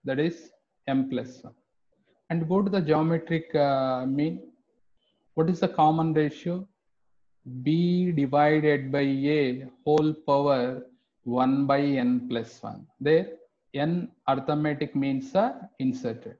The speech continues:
but here only three arithmetic, uh, geometric means are inserted, that is one by three plus one we get.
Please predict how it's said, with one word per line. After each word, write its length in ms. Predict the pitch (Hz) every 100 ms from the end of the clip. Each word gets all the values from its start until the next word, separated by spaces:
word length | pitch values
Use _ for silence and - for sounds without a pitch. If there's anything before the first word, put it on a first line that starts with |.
| _
but 180 | 170 160
here 560 | 165 196 160 139 139 139 - _ _ -
only 520 | 151 170 180 185 175
three 300 | - 160 175 -
arithmetic, 720 | 143 139 160 156 151 156 -
uh, 220 | 120 120 120 117
geometric 640 | 123 143 160 160 160 160
means 320 | 151 151 147
are 160 | 156 147
inserted, 880 | 139 131 - 139 - 139 120 120 123
that 160 | 135
is 260 | 147 185 - -
one 320 | 135 143 143
by 300 | 156 190 269 - _ _ _ _ _ _
three 220 | - 135 131
plus 400 | 135 135 131 -
one 380 | 160 214 269 -
we 140 | 120
get. 180 | 110 101